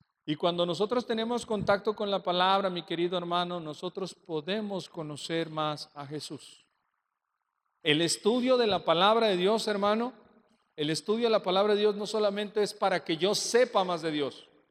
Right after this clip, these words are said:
no solo es para eso, es para que yo conozca al Señor a profundidad y mi corazón se humille delante de Él. Hermano, el ser humano, recuerda lo que dice Romanos,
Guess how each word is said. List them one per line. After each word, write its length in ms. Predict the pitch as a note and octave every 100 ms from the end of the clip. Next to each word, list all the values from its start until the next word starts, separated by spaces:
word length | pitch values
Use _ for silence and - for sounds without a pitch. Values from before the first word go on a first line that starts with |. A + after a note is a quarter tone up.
| _ _ _ -
no 160 | F3
solo 300 | A3+ A#3+ A3+
es 100 | A3
para 240 | A3 G3 G3+
eso, 320 | B3+ A#3 C#3 _ _ _ _ _ _ _ -
es 220 | E3 F3
para 480 | - A#3+ A3 G3+ E3+
que 180 | F3+ E3
yo 500 | D#3+ G#3+ B3 B3 - -
conozca 920 | F3+ E3+ F3 A3+ B3+ B3+ - A#3+ A#3+
al 100 | A3+
Señor 800 | - G3 F#3+ G3 G#3+ A3 A3+ A3 - - _ -
a 200 | F#3 F#3+
profundidad 840 | G#3+ F3+ G3+ G3 F3+ F3 G3 G3+
y 80 | G#3
mi 160 | G3
corazón 580 | - F3 E3+ D3+ F#3+ G3+
se 140 | F#3 G3
humille 720 | F3+ F#3+ G#3 F#3+ F#3+ D#3 - _ _ _ _ _ -
delante 460 | D#3 E3+ E3 F#3+
de 100 | E3
Él. 400 | D3 - _ - _ _ -
Hermano, 420 | C#3+ E3+ G#3 F#3 - _ _ _ _ _ -
el 200 | D#3 D3
ser 220 | G#3 G#3+
humano, 640 | G#3+ G#3 A3 A3 A3+ A3 A3
recuerda 520 | F3+ D#3+ F#3 G3 G#3
lo 160 | G3
que 140 | F#3 D#3+
dice 260 | F#3 -
Romanos, 760 | G#3 F#3+ F3 G3 G3 D#3+ -